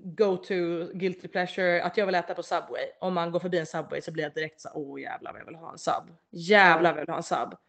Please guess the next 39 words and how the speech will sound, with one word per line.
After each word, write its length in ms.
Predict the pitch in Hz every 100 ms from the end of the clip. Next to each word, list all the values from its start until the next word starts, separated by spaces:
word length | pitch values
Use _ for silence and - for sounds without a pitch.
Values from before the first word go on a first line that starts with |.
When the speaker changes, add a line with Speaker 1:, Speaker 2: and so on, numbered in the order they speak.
| _ - - -
Speaker 1:
Och 60 |
det 60 | 208
är 20 |
också 160 | 285 233
för 80 | 214
att 60 |
det 60 | 214
är 20 |
typ 180 | 214 208
så 100 | 185
här, 40 |
det 60 | 180
är 160 | 202 214
jävligt 360 | 247 220 226
gott, 180 | 202 185
men 80 | 190
det 60 | 185
känns 160 | 202
också 280 | 185 - 214 -
relativt 600 | 190 240 240 214 175 -
fräscht 480 | - 220 151 196 -
för 60 |
att 100 | 170
det 200 | - 165
är 120 | 165 165 _ _ _
fräscht 280 | 240 269 277
kycklingbröst, 560 | 262 247 202 196 208 -
det 80 | 156
är 200 | 160 165
sallad, 720 | - 247 254 247 240 240 202 -
men 160 | 202
också 220 | 208 -
jag 60 | 196
får 100 | 170
brödet, 500 | 165 233 233 208 220
för 60 | -
jag 80 | 190
älskar 260 | 170 -
bröd. 380 | 165 165 165 160